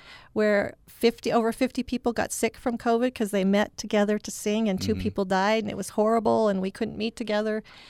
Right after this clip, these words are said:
Speaker 1: So here we've, we've progressed, we're a year into it, and we figured out ways to get around that. And it's kind of a nice reversal of that and a, and a more upbeat note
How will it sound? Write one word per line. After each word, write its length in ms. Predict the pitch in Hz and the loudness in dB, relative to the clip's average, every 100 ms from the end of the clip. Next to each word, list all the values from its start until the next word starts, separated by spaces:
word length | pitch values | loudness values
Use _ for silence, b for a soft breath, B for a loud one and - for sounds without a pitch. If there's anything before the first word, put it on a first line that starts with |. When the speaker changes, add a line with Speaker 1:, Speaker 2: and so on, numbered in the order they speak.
| B B B B | B B B B
Speaker 1:
So 520 | - - 226 220 214 | -4 4 6 8 6
here 440 | 226 - 254 254 247 | 2 0 2 2 2
we've, 240 | 226 214 _ - | 0 -2 _ -4
we've 220 | 233 208 | -4 -2
progressed, 580 | - 220 220 233 - - | -2 2 6 6 4 -2
we're 140 | 208 | -2
a 40 | 208 | 0
year 220 | 214 220 | 2 2
into 380 | 220 226 254 233 | 2 2 2 2
it, 200 | 226 - | 0 -2
and 140 | 208 | -2
we 100 | 196 196 | 0 -2
figured 380 | - 220 208 202 | -2 -2 2 2
out 260 | 190 196 - | 2 0 -6
ways 460 | 208 196 196 190 - | -2 2 4 2 -2
to 80 | 196 | -2
get 180 | 185 185 | 0 0
around 320 | 185 190 190 | 0 2 2
that. 120 | 190 | 0
And 80 | 196 | -2
it's 140 | 196 - | -4 2
kind 180 | 233 | 2
of 60 | 220 | 6
a 60 | 202 | 6
nice 340 | 190 202 - | 8 6 4
reversal 600 | 196 175 196 208 202 - b b b - | 0 2 0 0 -4 -4 b b b -6
of 140 | 196 | -2
that 340 | 180 170 98 - | 0 0 0 -4
and 180 | 202 185 | -4 -2
a, 80 | 185 | -2
and 160 | 247 202 | -2 2
a 40 | |
more 320 | 196 202 208 - | 4 6 4 4
upbeat 460 | 202 - - - - | 0 -2 -4 -6 -6
note 380 | 196 - - | -6 -4 -8